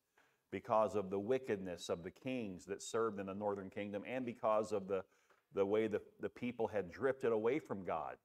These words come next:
They were following false gods. They were fearing man. They were not fearing the Lord. And the Lord had had enough. And one of the things I said last week that I think is so true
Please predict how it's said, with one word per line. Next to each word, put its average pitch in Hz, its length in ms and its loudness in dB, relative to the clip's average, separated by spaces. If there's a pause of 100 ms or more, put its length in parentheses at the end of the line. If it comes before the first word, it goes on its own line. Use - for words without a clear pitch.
(220)
They 104 140 0
were 98 220 -2 (160)
following 110 560 4 (100)
false 123 360 4
gods. 85 420 -4
They 98 120 0
were 95 240 -4
fearing 113 380 -2
man. 113 340 -2
They 87 120 -4
were 92 120 -6
not 107 220 -2 (120)
fearing 107 320 -2
the 98 60 -2
Lord. 101 460 4
And 80 140 -10 (480)
the 104 80 4
Lord 117 340 8
had 110 100 2
had 113 220 4
enough. 113 420 2
And 101 120 -4
one 123 120 2
of 127 60 0
the 113 80 2
things 117 320 -2
I 98 80 0
said 139 300 2
last 98 360 0
week 101 280 -6
that 98 80 0
I 95 60 2
think 117 260 -6
is 90 100 -6
so 113 240 2
true 101 540 0